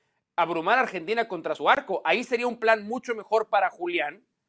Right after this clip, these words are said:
que para Lautaro Martínez. Lautaro Martínez para mí me parecía un futbolista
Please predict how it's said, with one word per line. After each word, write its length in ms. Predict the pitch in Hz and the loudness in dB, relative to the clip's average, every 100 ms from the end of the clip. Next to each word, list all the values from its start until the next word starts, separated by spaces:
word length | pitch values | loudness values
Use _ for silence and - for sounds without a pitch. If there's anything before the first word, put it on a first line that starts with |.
| _ _ | _ _
que 100 | - | -2
para 220 | 175 160 156 | 2 4 4
Lautaro 400 | 143 131 185 160 | 0 2 2 2
Martínez. 600 | 123 - 254 151 - _ _ _ _ _ | -2 -4 -4 -4 -12 _ _ _ _ _
Lautaro 360 | 151 143 185 | -2 2 2
Martínez 460 | 294 233 240 269 254 | 4 2 0 -4 0
para 240 | - 165 | 2 0
mí 180 | 143 254 | 0 -2
me 80 | 277 | -2
parecía 380 | - 185 - 214 | -2 -2 2 0
un 100 | 226 | 2
futbolista 720 | 226 180 180 190 - 175 | -4 -4 -4 -2 2 2